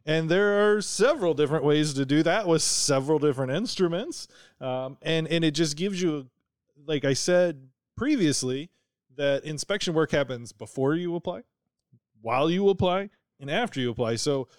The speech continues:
surface preparation is another thing that inspectors are usually required to sign off on. Do you wanna talk a little bit ab-,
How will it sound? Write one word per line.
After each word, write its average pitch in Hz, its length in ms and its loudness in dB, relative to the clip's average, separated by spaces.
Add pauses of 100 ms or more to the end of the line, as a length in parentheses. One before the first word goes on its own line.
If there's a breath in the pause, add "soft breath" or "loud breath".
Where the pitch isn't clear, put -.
(100)
surface 285 380 -2
preparation 131 600 -2
is 170 160 -2
another 180 480 -4
thing 127 320 -12
that 135 160 -8
inspectors 135 640 -10
are 127 80 -6
usually 147 440 -4
required 123 560 -6
to 131 60 -12
sign 127 320 -8
off 165 240 -12
on. 113 160 -8
Do 107 60 -12
you 117 80 -6
wanna 117 140 -6
talk 123 280 -6
a 117 40 -6
little 117 240 -2
bit 120 160 -6
ab-, 117 80 -12